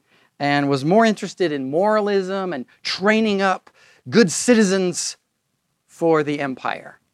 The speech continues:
And they did not like Charles Simeon,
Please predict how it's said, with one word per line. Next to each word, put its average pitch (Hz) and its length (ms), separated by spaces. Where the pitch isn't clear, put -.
And 131 240
they 156 120
did 262 340
not 226 320
like 147 480
Charles 165 340
Simeon, 127 480